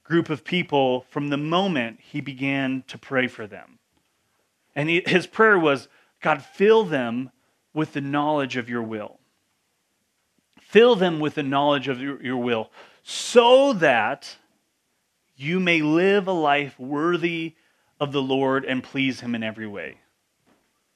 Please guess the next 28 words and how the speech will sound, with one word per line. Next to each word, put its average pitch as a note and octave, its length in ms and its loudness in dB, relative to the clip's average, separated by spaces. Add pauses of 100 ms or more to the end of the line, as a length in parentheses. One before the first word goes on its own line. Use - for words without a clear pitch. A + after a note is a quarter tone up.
(280)
Pay G3+ 100 0
attention C#3+ 440 -4
to G2+ 60 -20
that. E2 240 -16 (720)
So, D#3+ 320 0 (180)
like, D#3+ 220 4
Paul A3+ 280 4
is F3+ 80 -4
saying, F3 340 2 (400)
"I'm D3 160 2
praying G#3+ 500 2
for G3+ 140 -4
you C3 560 0 (220)
that C3+ 100 0
you'll D3+ 180 0
know E3 280 4
his E3+ 140 0
will C#3 520 2 (120)
so - 420 2
that F#3 180 2
you'll F3 180 0
be E3 240 2
able F3+ 220 2
to E3 100 0
live E3+ 320 2
a F#3+ 40 2
life D3+ 380 2
worthy." B2+ 720 0